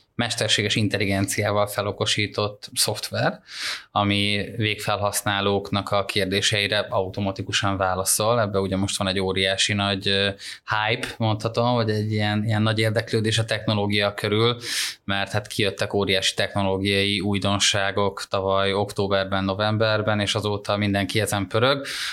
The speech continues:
Alapvetően, ami, ahogy mi megfogjuk, hogy mi cégeknek építünk ilyen rendszereket, nem olyat, ami általánosan mindenre is tud válaszolni, tehát nem szerelmes levelet ír meg,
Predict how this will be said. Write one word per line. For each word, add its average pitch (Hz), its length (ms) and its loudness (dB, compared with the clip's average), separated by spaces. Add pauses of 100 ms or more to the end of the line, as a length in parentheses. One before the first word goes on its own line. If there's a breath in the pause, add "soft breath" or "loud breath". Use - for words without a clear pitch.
Alapvetően, 117 420 0
ami, 107 320 4
ahogy 110 340 2
mi 117 160 2
megfogjuk, 127 540 0
hogy 120 100 2
mi 104 120 2
cégeknek 104 580 0
építünk 113 480 0
ilyen 113 140 4
rendszereket, 135 640 2
nem 113 140 4
olyat, 101 300 2
ami 104 180 2
általánosan 101 600 0
mindenre 101 400 2
is 101 160 0
tud 101 180 -4
válaszolni, 101 600 2
tehát 101 180 -2
nem 98 200 -2
szerelmes 107 480 0
levelet 104 360 -2
ír 104 200 -2
meg, 95 260 -4